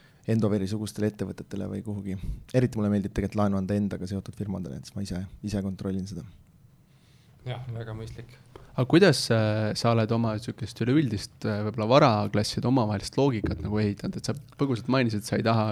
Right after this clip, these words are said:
Speaker 3: ühte varaklassi panna, üt-, ühte investeeringusse panna nii palju, et see kogu portfelli kaasa tõmbaks.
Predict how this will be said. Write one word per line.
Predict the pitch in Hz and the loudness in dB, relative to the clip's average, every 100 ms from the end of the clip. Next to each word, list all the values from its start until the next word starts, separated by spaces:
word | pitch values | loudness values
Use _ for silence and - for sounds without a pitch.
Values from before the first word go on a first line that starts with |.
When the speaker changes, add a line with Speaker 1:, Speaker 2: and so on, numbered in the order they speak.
| 117 | 2
Speaker 3:
ühte | 127 117 | 0 0
varaklassi | 120 120 107 104 110 | 2 2 0 -4 -4
panna, | 113 113 110 | -2 0 0
üt-, | 117 117 - | 0 -2 -2
ühte | 131 - 113 | -4 0 0
investeeringusse | 110 - 123 110 - 110 | 0 2 2 2 -2 -2
panna | 113 113 | 0 4
nii | 120 | 4
palju, | 120 120 113 107 - - - | 6 6 4 0 -10 -12 -6
et | 107 | -6
see | - | -2
kogu | 117 120 113 | -2 0 0
portfelli | 117 - 107 | 0 0 0
kaasa | 135 156 117 | 2 2 2
tõmbaks. | 113 110 107 | -2 0 -4